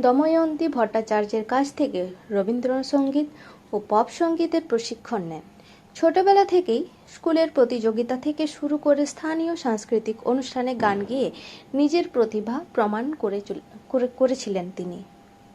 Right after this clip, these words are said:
অরিজিৎ সিং প্রথম আলোচনায় আসেন দু হাজার পাঁচ সালে, যখন তিনি ভারতের জনপ্রিয় রিয়েলিটি শো ফেম গুরুকুলে অংশ নেন। যদিও তিনি প্রতিযোগিতায় জয়লাভ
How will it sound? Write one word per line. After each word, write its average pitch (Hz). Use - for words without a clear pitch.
অরিজিৎ 381
সিং 359
প্রথম 285
আলোচনায় 277
আসেন 262
দু 262
হাজার 208
পাঁচ 165
সালে, -
যখন 233
তিনি 302
ভারতের 247
জনপ্রিয় 240
রিয়েলিটি 233
শো 240
ফেম 294
গুরুকুলে 226
অংশ 208
নেন। 170
যদিও 330
তিনি 403
প্রতিযোগিতায় 285
জয়লাভ 240